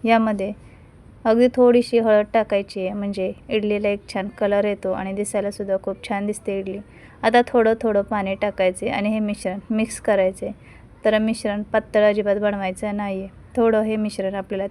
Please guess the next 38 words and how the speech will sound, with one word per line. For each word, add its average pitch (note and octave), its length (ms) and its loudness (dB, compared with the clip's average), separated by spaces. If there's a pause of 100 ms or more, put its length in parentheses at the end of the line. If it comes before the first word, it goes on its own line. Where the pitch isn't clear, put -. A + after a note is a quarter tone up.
थिकच G#3 340 -2
ठेवायचे. F#3+ 480 -6 (480)
तर G#3+ 120 2
लागेल G#3 420 0
तसं G3+ 220 -2
पाणी G3 320 -6
टाकूया. G3+ 460 -6 (100)
तर G3 80 -6
मी G3+ 140 -6
इथे G#3 160 -6
एक A3+ 260 -2 (100)
पेला G#3 220 0
पाणी G3+ 320 -4
घेतले. G#3 380 -4 (920)
तर A3+ 120 0
पाण्याचं A#3 420 0
प्रमाण A3 340 0
कमी G#3+ 280 -2
जास्त G#3 240 -4
होऊ G#3 260 -2
शकतं, G#3 340 -2
कारण G3+ 300 0
आपण G3+ 220 -4
याच्यामध्ये G3+ 420 -2
रवासुद्धा G3 520 0
वापरलेला G3 540 -2
आहे. F#3+ 180 -6 (340)
तर G#3 120 2
रवा A3 160 6
किती A3+ 260 0
पाणी G#3+ 300 -2
शोषून G3+ 400 -6
घेतो G3+ 340 -4
त्यानुसार G3+ 560 -4 (520)
पाणी G#3+ 180 2
आपल्याला G3+ 360 0
लागणार G3+ 400 -2
आहे. G3+ 100 -6